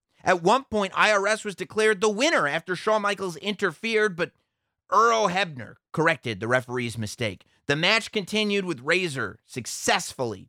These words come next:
defending. Shawn and Razor continued to interfere in each other's matches until finally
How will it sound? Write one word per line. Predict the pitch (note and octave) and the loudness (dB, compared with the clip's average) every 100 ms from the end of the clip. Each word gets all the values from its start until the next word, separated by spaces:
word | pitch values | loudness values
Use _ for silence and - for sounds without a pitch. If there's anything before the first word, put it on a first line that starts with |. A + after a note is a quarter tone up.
| - | -10
defending. | A2+ A#2 F#2 - - _ _ _ _ _ _ _ _ - | -4 -4 -4 -10 -20 _ _ _ _ _ _ _ _ -6
Shawn | - D#3+ E3+ D#3 | 0 4 4 2
and | C#3+ | 0
Razor | D3+ D3 D3 C#3+ | -2 -4 -4 -6
continued | B2+ A2 E3 D3+ A#2+ | -8 -8 -6 -4 -4
to | G#2 - _ _ | -6 -10 _ _
interfere | F#3+ F3 E3 - F3+ E3+ E3 | 0 2 0 0 -2 2 2
in | C#3+ | 0
each | B2+ | 0
other's | D#3 C#3+ A#2+ | 0 0 -2
matches | C#3 D3 D#3+ C3 | -2 -2 -4 -6
until | C3 D3+ | -4 -4
finally | - G#3 B3+ A3 A#2+ | -2 0 0 0 -4